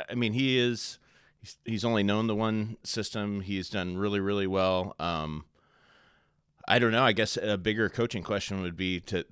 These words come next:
to also look and evaluate how, how D J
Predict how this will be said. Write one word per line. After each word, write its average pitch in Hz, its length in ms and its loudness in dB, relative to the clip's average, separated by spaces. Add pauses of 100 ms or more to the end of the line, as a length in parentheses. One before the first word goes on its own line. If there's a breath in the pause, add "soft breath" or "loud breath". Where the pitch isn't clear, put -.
(120)
to 80 280 0
also 92 380 0
look 95 320 0
and 90 100 0
evaluate 92 560 2
how, 90 460 0
how 90 320 0 (240)
D 107 160 0
J 92 320 2